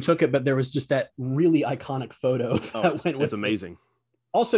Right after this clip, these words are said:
Speaker 1: I don't remember this at all, but you're totally right. It was, it was literally Otis Anderson at the goal line was the game winning
Speaker 2: Okay.
Speaker 1: touchdown. God, he was
Speaker 2: Was it
Speaker 1: so,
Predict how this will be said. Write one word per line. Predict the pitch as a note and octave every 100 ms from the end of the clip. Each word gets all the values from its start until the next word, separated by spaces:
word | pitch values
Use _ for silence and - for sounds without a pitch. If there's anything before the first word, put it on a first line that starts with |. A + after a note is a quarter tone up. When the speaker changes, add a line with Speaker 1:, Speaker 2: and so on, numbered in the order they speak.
| F3+
Speaker 1:
I | F3
don't | G#3
remember | E3+ E3
this | D#3+
at | D#3
all, |
but | D3+ C3+
you're |
totally | C3 C#3 C3+
right. | B2+ C3+
It | A2+
was, | A2 A#2 A#2
it | - A2+
was | A#2+
literally | B2 B2+ A#2+ A#2 A2 -
Otis | A#2 A#2+ A#2
Anderson | A#2 A2+ A2
at | A2
the | G#2+
goal | A2+ A#2
line | A2 A2 A#2 B2
was | A#2
the | A#2
game | A2+
winning | B2 A2
Speaker 2:
Okay. | F#2+
Speaker 1:
touchdown. | F2+ _ _ _ -
God, | A#3 F#3+
he | C4
was | D#4+ D#4+
Speaker 2:
Was |
it | A3
Speaker 1:
so, | - A3+ B3+ B3 G#3